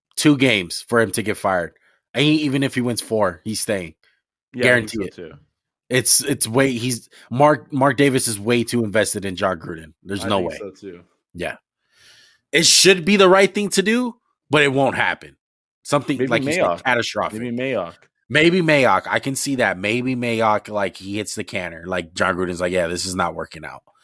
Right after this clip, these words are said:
Speaker 2: Yeah, I'll
Speaker 1: So
Speaker 2: get all
Speaker 1: we'll
Speaker 2: the
Speaker 1: see
Speaker 2: bad
Speaker 1: about
Speaker 2: picks.
Speaker 1: that. Yeah, fuck you.
Speaker 2: But dude,
Speaker 1: All right.
Speaker 2: we had a great
Speaker 1: <laughs>
Speaker 2: time.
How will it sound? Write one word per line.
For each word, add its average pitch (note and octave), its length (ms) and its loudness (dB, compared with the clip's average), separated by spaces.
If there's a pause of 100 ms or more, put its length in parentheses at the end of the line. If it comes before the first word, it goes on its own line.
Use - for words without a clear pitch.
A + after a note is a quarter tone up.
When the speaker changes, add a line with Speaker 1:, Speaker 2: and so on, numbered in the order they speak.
Speaker 2:
Yeah, G#2 200 -4
I'll G2+ 120 -6
Speaker 1:
So G#2 80 -2
Speaker 2:
get G2+ 60 2
all A2+ 60 2
Speaker 1:
we'll G#2+ 60 2
Speaker 2:
the G#2 60 -2
Speaker 1:
see G2+ 100 -4
Speaker 2:
bad G#2 60 -2
Speaker 1:
about - 160 -2
Speaker 2:
picks. G#2 140 -6
Speaker 1:
that. - 120 -10 (540)
Yeah, D2+ 300 -10
fuck - 280 -6
you. - 120 -18 (140)
Speaker 2:
But D#3 200 -2
dude, B3 140 -4
Speaker 1:
All - 40 8
right. G2+ 200 6 (120)
Speaker 2:
we D3+ 140 -4
had - 220 6
a - 20 6
great - 220 2
Speaker 1:
<laughs> - 20 -10
Speaker 2:
time. A3+ 440 -6